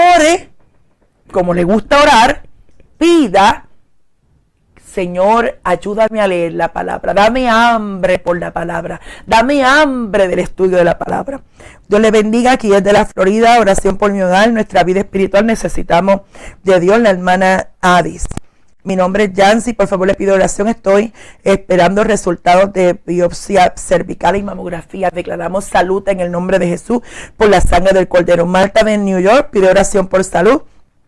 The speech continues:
Oración por esposo, hijo, la hermana Jessica. Amén. Tenemos también aquí, eh, una, tenemos aquí otras, ¿verdad? Otras peticiones. Vamos a ver por aquí.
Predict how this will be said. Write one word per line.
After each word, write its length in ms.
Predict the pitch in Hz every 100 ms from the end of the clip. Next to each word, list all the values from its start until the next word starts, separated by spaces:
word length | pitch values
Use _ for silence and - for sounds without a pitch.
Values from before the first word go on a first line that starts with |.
| _ _ _ _ -
Oración 640 | 190 190 175 - 202 233 240 - - -
por 180 | 214 180
esposo, 560 | 170 - 202 - 208
hijo, 480 | 190 214 233 226 220 -
la 100 | 190
hermana 400 | 175 170 196 190
Jessica. 600 | - 185 - - - 185 - -
Amén. 300 | 185 196 208
Tenemos 360 | 196 180 202
también 300 | 196 202 208
aquí, 340 | 202 208 220 - - - -
eh, 420 | 190 180 175 175 -
una, 760 | 190 196 208 202 185 180 175 - _ _ _ _ _ _ _ _ _ _ _ _ _ _ _ _ _ _
tenemos 500 | 185 180 190 220 202
aquí 220 | - 196
otras, 360 | 190 - 208 208 _
¿verdad? 380 | 185 175 208 -
Otras 300 | 185 - 185
peticiones. 640 | - 175 165 - 196 233
Vamos 240 | 175 175 170
a 60 |
ver 160 | 165 165
por 120 | -
aquí. 280 | 170 - -